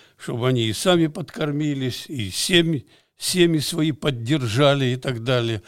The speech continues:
Тут ещё я родился, и отец вынужден был без, до окончания института, получил ускоренный диплом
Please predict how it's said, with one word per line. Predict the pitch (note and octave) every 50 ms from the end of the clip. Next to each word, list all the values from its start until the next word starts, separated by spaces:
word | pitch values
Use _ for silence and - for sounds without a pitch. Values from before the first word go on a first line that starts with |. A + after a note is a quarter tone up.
| - - - -
Тут | - C#3+ B2 -
ещё | C3+ - - -
я | - A2+ B2+ D#3+ F3+
родился, | E3+ E3 D#3 C3+ D3+ D#3+ D3+ B2 - - D3 B2+ A#2 - - - - - - _ -
и | C3+ B2
отец | A#2 - - F3 D#3 - -
вынужден | D3+ D3 D3 C3+ C3 A#2+ A2 C3 C#3 B2 A2+
был | B2 C#3+ B2+ A2+
без, | A2+ C3 G#2+ G#2
до | B2+ C3+ B2 A2+ G#2+ B2+ C#3+ C#3
окончания | A#2+ - D#3 C#3 B2 - - - D#3 C#3 B2 A#2 A#2 A#2 A2+
института, | A2+ G#2+ - - - D3 G#2+ A#2+ F3 E3+ - - D#3 G#2 - - - - _ -
получил | - C#3+ B2+ C3 D3 C#3+ - - D3+ C3+ C3
ускоренный | B2 - - - D3+ F3 C3+ B2 B2 B2+ A#2+ A#2 A2+ G2
диплом | F#2 A2+ G2+ - D#3 C#3 D#3 E3 E3+ E3+ -